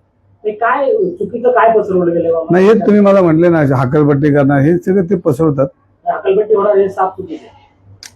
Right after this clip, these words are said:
Speaker 2: हम्म, कशी करतील? मी कार्यकर्ता आहे, मी समाजाची भूमिका मांडतोय, एका पुणेकरांची भूमिका मांडतो, गुन्हेगारांची भूमिका मांडतोय, बिल्डरांची गु-, भूमिका मांडतोय, चुकीचे कागदपत्र आले त्याची भूमिका मांडतोय,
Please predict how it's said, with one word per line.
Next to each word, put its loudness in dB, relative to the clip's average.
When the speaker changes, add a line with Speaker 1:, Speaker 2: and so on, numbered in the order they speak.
Speaker 2:
हम्म, 0
कशी 0
करतील? 2
मी 2
कार्यकर्ता 2
आहे, 2
मी 4
समाजाची 2
भूमिका 0
मांडतोय, -2
एका 2
पुणेकरांची 2
भूमिका 2
मांडतो, 0
गुन्हेगारांची 4
भूमिका 0
मांडतोय, -2
बिल्डरांची 2
गु-, 2
भूमिका 2
मांडतोय, 0
चुकीचे 0
कागदपत्र 0
आले 2
त्याची 0
भूमिका 0
मांडतोय, -2